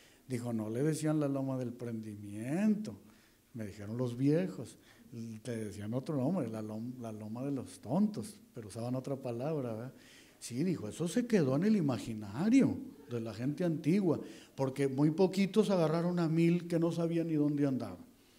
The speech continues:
Entonces, eso, eso marca mucho ahí a la ciudad. ¿Por qué lo hicieron? Bueno, porque a ellos les dijeron, "Oye, estos vienen robando y vienen haciendo esto", y bueno, pues ellos se defendieron.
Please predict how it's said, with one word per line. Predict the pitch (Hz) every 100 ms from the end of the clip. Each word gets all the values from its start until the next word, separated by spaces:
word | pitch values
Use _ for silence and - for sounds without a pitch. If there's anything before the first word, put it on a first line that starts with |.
| -
Entonces, | - 151 151
eso, | 170 170
eso | 190 170 208
marca | 156 156 202 - 160
mucho | 147 170 160 165
ahí | 160
a |
la | 175
ciudad. | 165 151 156 156 - - - -
¿Por | 208 214
qué | 277
lo | 262
hicieron? | 233 - 196 151 123 - - - - - _ _ _ _ _ _ _ -
Bueno, | 185 208
porque | 180 160
a | 165
ellos | 214
les | 196 180
dijeron, | 170 185 180
"Oye, | 175 160
estos | 160 208 202
vienen | 185 185 196 180
robando | 160 151 165 190 185 196
y | 190
vienen | 165 170 180
haciendo | 165 165 170 165 151
esto", | 165 180 190
y | 185
bueno, | 127 147
pues | 156 139
ellos | 170 170
se | 170
defendieron. | 151 143 139 135 160 143 123